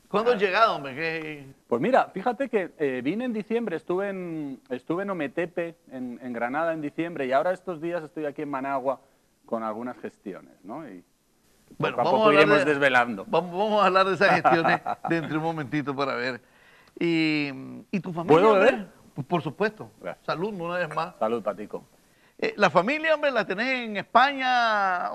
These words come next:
Speaker 1: ¿Viaja con vos? O, co-, co-,
Speaker 2: No,
Speaker 1: cómo es el
Speaker 2: no,
Speaker 1: asunto?
Speaker 2: mi mujer, mi mujer es alemana.
Speaker 1: Ajá.
Speaker 2: Y entonces un día, un buen día dijo, "Vámonos de aquí.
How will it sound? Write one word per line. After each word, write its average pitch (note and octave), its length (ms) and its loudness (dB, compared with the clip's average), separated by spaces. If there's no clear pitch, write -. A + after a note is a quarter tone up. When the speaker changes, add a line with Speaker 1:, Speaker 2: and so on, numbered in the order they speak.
Speaker 1:
¿Viaja F3+ 280 0
con E3 260 -10
vos? A#3+ 440 0
O, E3 420 -6
co-, D#3+ 260 -10
co-, E3 200 -12
Speaker 2:
No, D3+ 240 -2
Speaker 1:
cómo G#3+ 180 4
es D#3 140 4
el C3 60 -2
Speaker 2:
no, D3+ 80 2
Speaker 1:
asunto? E3 180 4
Speaker 2:
mi D#3 80 4
mujer, E3+ 380 4
mi D3+ 100 2
mujer D3 300 -2
es A#3 120 -6
alemana. D#3+ 480 -4
Speaker 1:
Ajá. B2+ 320 -14
Speaker 2:
Y C3+ 140 -2
entonces E3+ 500 -4
un F3 160 -8
día, F3+ 240 -2
un E3 120 -8
buen E3 180 -4
día E3 180 -2
dijo, D3+ 300 -2
"Vámonos G3 420 0
de F3 60 -4
aquí. C#3+ 260 -8